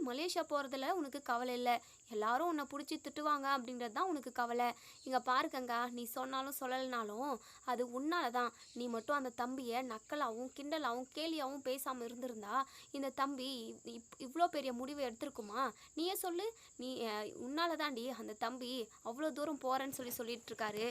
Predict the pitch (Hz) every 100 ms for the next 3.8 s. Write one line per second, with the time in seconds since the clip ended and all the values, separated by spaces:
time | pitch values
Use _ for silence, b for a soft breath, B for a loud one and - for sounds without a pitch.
0 | 240 B - 262 269 247 285 262 - -
1 | 254 330 349 370 427 254 311 349 277 214
2 | 233 269 B B 226 214 226 269 370 370
3 | 277 254 285 240 233 226 247